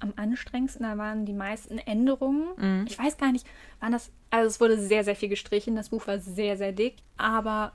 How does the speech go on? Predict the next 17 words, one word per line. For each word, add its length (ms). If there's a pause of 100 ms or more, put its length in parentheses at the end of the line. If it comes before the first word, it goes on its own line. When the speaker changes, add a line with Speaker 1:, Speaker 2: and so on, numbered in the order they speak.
Speaker 1:
das 260
war 100
okay, 240
es 140
hat 120
die 60
Geschichte 680 (120)
noch 240 (200)
schneller 400
gemacht, 380
es 100
hat 120
sie 80
runder 420
gemacht 440
Speaker 2:
Mhm. 120
Speaker 1:
und 240